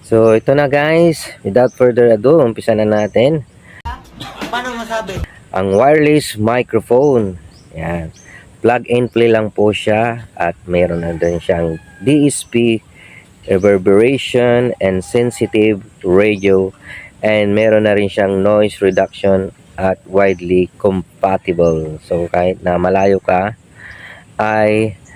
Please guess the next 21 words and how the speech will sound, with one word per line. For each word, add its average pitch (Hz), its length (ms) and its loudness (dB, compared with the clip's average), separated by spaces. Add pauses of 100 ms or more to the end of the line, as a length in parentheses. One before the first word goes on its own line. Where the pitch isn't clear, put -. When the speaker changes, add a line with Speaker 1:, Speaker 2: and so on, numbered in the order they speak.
(120)
Speaker 1:
maririnig 95 640 0
mo 92 160 -2
pa 90 160 0
rin 90 320 -2 (160)
ang 95 160 -4
iyong 82 480 -2
boses. 80 400 -4
So, - 160 -2
itatry 123 480 -2
po 110 160 0
natin 90 400 -4
iyan. 76 320 -16
Ayan. - 160 -20 (1000)
At - 240 -6
ang 87 400 0
meron 98 320 2
din 92 160 -2
po 92 160 -6
itong 90 400 -2
endurance 107 880 0
battery. 92 560 -4